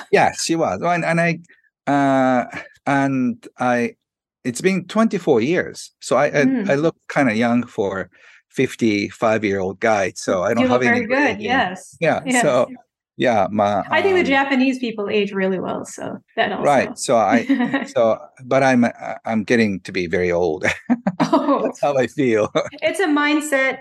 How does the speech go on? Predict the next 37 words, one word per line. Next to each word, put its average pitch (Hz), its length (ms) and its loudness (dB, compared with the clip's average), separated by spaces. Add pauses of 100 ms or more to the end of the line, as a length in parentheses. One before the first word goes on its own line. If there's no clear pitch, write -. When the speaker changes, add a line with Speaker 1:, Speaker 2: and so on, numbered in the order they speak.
Speaker 1:
Age 254 200 -8
is - 140 -20
a - 40 -10
mindset. 170 720 0 (320)
Speaker 2:
<laughs> - 320 -20
Yeah, 160 280 0
but 185 120 0
I'm 190 80 0
a 165 40 0
happy 349 260 -2
Speaker 1:
Okay. 311 180 0
Speaker 2:
old 117 180 -2
man. 90 340 -8 (480)
Speaker 1:
Yes, 214 480 0
yes. - 540 -2 (520)
Well, 320 280 2
thank 349 200 4
you 427 100 4
for 339 80 2
sharing 285 420 4
that, 196 180 4
Ken. 220 200 0
That's - 240 -2
quite 233 220 0
a, 220 120 -2
quite 233 240 -2
an 220 80 -2
extraordinary 208 680 0
story. 214 760 0 (380)
Speaker 2:
Mm-hmm. 247 120 4 (200)
Speaker 1:
And - 120 2 (380)
you 294 420 2
coined 311 300 2
the 240 100 2
term 240 480 -4
happy 233 480 0
money. 196 580 -2